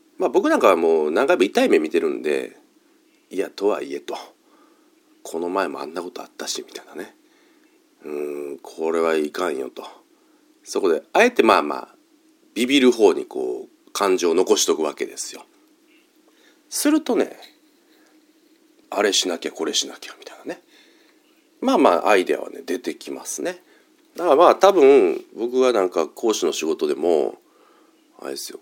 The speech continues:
まあ、雪で電車が遅れたんだから、まあ、現場つかなくてもそれは許されることでしょうと。なんで仕方ないよね、とかって考え出したら、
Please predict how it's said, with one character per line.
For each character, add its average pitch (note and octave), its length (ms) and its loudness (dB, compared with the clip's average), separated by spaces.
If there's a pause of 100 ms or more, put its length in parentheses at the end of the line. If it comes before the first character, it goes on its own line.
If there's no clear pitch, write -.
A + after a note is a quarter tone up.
ま - 380 -8
あ、 F#2+ 100 -4 (160)
雪 D3+ 360 -4
で C3+ 100 8
電 A#2 240 4
車 D#3+ 160 2
が D#3 100 4
遅 D#3+ 240 2
れ G3 100 6
た G2 140 0
ん C#2+ 100 -8
だ C2 80 -14
か A#1+ 140 -12
ら、 D#2 360 -6 (920)
ま - 100 -10
あ、 E2 200 -4 (400)
現 F#2+ 240 -8
場 F3+ 240 2
つ - 180 -16
か C#3+ 140 2
な E3+ 100 2
く F3 80 -8
て D#3 100 2
も E2+ 120 2
そ G#2+ 180 -4
れ D3 60 0
は F#3+ 360 2
許 D#3 220 -2
さ G3 160 2
れ A3 100 0
る A3 100 -2
こ A3+ 140 -2
と C#4 120 -6
で D#4 120 2
し - 120 -4
ょ C2+ 60 0
う - 40 -6
と。 - 140 -12 (1080)
な - 80 -4
ん - 20 -2
で A#3 60 0
仕 - 120 0
方 E3 240 4
な F4 120 4
い C#4 60 2
よ - 120 -2
ね、 - 180 -2 (320)
と F#3+ 100 0
か E3 100 -4
っ - 40 -6
て - 80 -2
考 G#2+ 300 2
え G2 60 2
出 G2 100 0
し - 80 -6
た - 120 -10
ら、 D2 320 0